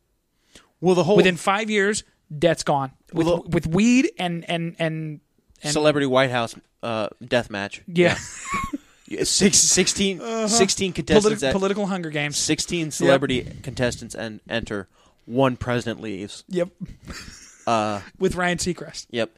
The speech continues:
Speaker 2: Ryan
Speaker 1: You have
Speaker 2: Seacrest
Speaker 1: Team
Speaker 2: hosts.
Speaker 1: Republican and Team
Speaker 2: Yep.
Speaker 1: Democrat.
Speaker 2: Exactly.
Speaker 1: Eight on each team.
Speaker 2: And the hashtag Team Republican, Team Democrat. Yep.
Speaker 1: Yep.
Speaker 2: Yep. The whole nation
Speaker 1: And
Speaker 2: votes.
Speaker 1: they, they have to, they have to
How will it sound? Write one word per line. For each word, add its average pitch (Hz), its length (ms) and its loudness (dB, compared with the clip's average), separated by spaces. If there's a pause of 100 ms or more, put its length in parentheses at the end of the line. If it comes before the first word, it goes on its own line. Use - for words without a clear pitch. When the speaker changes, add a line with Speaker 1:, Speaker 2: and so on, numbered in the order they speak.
Speaker 2:
Ryan 156 180 -2
Speaker 1:
You 131 80 0
have 135 120 2
Speaker 2:
Seacrest 160 120 -2
Speaker 1:
Team 165 140 4
Speaker 2:
hosts. 160 180 2
Speaker 1:
Republican 151 480 2
and 127 160 -6
Team 160 120 -2
Speaker 2:
Yep. 147 100 0
Speaker 1:
Democrat. 123 500 0 (100)
Speaker 2:
Exactly. 147 560 -2
Speaker 1:
Eight 135 100 6
on 143 140 2
each 175 200 -8
team. 120 280 -6
Speaker 2:
And 175 80 0
the 170 60 2
hashtag 185 520 2
Team 185 180 -2
Republican, 190 400 2
Team 196 160 4
Democrat. 165 380 -2
Yep. 202 160 4
Speaker 1:
Yep. - 80 -20 (200)
Speaker 2:
Yep. 175 240 0
The 180 100 2
whole 180 120 0
nation 190 300 -2
Speaker 1:
And 170 40 -12
Speaker 2:
votes. 180 220 2
Speaker 1:
they, 127 240 2
they 123 220 0
have 120 200 0
to, 117 220 0
they 113 180 -4
have 110 180 -4
to 107 140 -8